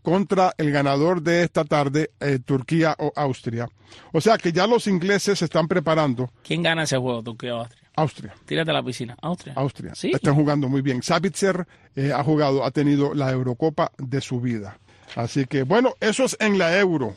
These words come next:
Speaker 1: Ahora vamos a la Copa América. El país anfitrión, Estados Unidos, resultó eliminado anoche en casa,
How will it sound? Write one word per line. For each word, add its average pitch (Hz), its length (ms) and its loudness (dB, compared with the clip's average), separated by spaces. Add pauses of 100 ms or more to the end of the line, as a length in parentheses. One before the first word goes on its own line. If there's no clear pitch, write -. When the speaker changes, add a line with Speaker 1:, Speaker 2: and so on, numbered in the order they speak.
Speaker 1:
Ahora 180 380 2
vamos 240 460 2
a 165 100 0
la 147 140 0
Copa 214 320 2
América. 160 500 0
El 170 200 -2
país 180 340 2
anfitrión, 202 640 0
Estados 208 460 2
Unidos, 202 480 2 (340)
resultó 160 840 0
eliminado 143 1040 0
anoche 143 720 -2
en 139 200 -2
casa, 143 500 -2